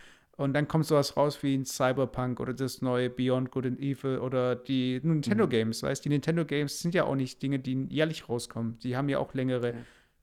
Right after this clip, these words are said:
Speaker 2: Ja.
Speaker 1: äh, Laufzeiten, was Entwicklung
Speaker 2: Mhm.
Speaker 1: angeht. Aber ich,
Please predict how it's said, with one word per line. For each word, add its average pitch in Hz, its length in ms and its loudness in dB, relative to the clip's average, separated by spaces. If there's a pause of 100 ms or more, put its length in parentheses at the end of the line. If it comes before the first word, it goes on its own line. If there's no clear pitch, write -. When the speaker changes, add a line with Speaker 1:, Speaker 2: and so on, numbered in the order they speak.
Speaker 2:
Ja. 120 220 2
Speaker 1:
äh, - 20 0
Laufzeiten, 120 840 -2
was - 360 -6
Entwicklung 127 400 -6
Speaker 2:
Mhm. 104 60 -4
Speaker 1:
angeht. 120 360 -4 (640)
Aber 135 320 0
ich, - 140 -6